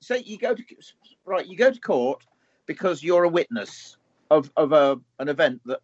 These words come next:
took place, a, a burglary, a murder, and you go into the courtroom and you put your hand on a Bible and you say, "I swear by Almighty God to tell the truth, the whole truth, and nothing but the truth."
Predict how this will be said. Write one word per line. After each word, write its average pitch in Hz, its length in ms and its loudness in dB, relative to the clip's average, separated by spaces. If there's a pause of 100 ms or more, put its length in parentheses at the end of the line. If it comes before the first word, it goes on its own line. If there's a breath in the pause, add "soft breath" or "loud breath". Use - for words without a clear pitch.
took - 180 -14
place, 110 380 -8 (220)
a, 117 180 -4
a 143 60 0
burglary, 156 640 2 (320)
a - 40 -8
murder, 160 500 0 (460)
and 156 140 -8
you 156 100 -8
go 262 200 4
into 254 200 0
the 170 80 -10
courtroom 139 680 -2
and 101 140 -8
you 101 380 -4 (180)
put 220 140 2
your 190 100 4
hand 185 200 2
on 175 100 0
a 147 60 -6
Bible 135 560 -2 (260)
and 123 140 -6
you 120 80 -4
say, 120 240 0 (240)
"I 220 160 -4
swear 185 540 -4
by 117 200 -4
Almighty 135 540 0
God 110 420 0
to 135 100 -8
tell 113 360 0
the 98 60 -6
truth, 160 460 -2 (180)
the 135 100 4
whole 123 280 2
truth, 117 320 -6
and 110 120 -2
nothing 113 260 -2
but - 220 2
the - 60 -8
truth." 85 360 -6